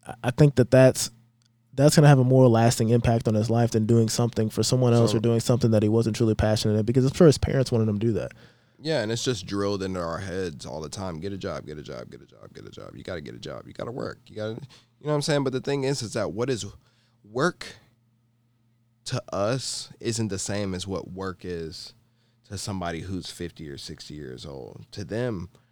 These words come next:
Speaker 2: they were happy to get up and go. Like, that meant something. You know what I'm saying? Like, back in the day, like, if you were, you know, even being black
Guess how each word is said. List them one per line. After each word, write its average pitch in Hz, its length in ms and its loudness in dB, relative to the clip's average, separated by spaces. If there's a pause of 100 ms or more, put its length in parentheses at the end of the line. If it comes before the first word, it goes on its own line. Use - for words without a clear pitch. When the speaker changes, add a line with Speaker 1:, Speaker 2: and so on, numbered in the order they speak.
(460)
Speaker 2:
they 110 120 0
were 101 140 -4
happy 110 640 -4
to 95 100 -14
get 82 280 -14
up - 300 -14 (920)
and 104 240 -6
go. 90 400 -6
Like, 104 200 -6
that 127 180 -2
meant 127 280 -4
something. 95 760 -10
You 113 100 -8
know 117 80 -2
what 117 60 -2
I'm 120 60 -4
saying? 131 240 -2
Like, 127 140 -2
back 131 220 -2
in 131 100 -4
the 127 100 -4
day, 127 200 0
like, 117 220 -4
if 113 100 -12
you 147 140 -4
were, 131 160 -4 (520)
you 139 60 -14
know, 135 160 -4
even 131 280 -2
being 117 280 -2
black 95 600 -6